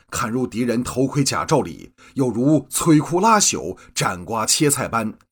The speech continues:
将拦路的黑叉鬼全部劈倒。背后的喊叫声高涨至最极点，我又一次突破敌人拦截，往席祝同形势孤单的六骑追去，将后面的人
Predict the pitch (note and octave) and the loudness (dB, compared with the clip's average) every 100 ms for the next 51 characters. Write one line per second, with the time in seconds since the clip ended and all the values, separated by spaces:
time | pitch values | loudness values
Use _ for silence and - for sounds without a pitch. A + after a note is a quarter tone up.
0 | - - C3+ A#2 F2+ G#2+ C3+ A#2 - C#3+ | -18 -8 -4 -4 -4 -2 0 -2 -2 -2
1 | B2+ B2+ B2 C2+ A#1 - - A2+ E3 A#3+ | -2 -2 -4 -8 -8 -4 -2 0 2 4
2 | - - A#2+ F#2+ _ _ _ _ _ _ | 2 -2 -8 -8 _ _ _ _ _ _
3 | _ _ _ _ - A#2 F2 - G2 - | _ _ _ _ -4 -4 -4 -8 -8 -8
4 | F#2+ E2+ A2+ G2 - A#2 A2 - - - | -8 -6 -6 -4 -2 -2 -4 -6 -10 -2
5 | C#3 C3+ C3 A#2 - C3+ G3 - - G3+ | 0 0 -2 -4 -4 2 4 4 2 0
6 | B2+ - _ _ _ _ _ _ _ _ | -2 -4 _ _ _ _ _ _ _ _
7 | D2 E2 C#3+ F#2+ A#2+ - A#2+ F2+ - - | -8 -2 0 0 -2 -2 -4 -6 -12 -20
8 | - D3 C#3+ C3 F2+ G2+ C#3+ C3 C3 B2+ | -6 -2 0 0 -2 0 0 2 0 0
9 | C#3+ F#2+ A#2+ - - A2 G#2 F#2+ G#2 C#3 | -2 0 -2 -4 -8 -6 -2 -2 0 -2
10 | C3+ - A2 C#3+ C#3 - - D#3 A3+ A3+ | -4 -6 0 0 -2 -2 2 4 2 0
11 | B2+ G3+ A#3 A#3 G#3 A3 C#4 - - - | -4 -4 -2 0 2 6 6 6 -2 0
12 | A3+ B3 - A2 - _ _ - A2+ A#2 | 2 4 2 0 -10 _ _ -8 -6 -2
13 | C4 D#3 A2 F2 D#2+ G2+ C#3 | 0 2 0 -4 -4 0 0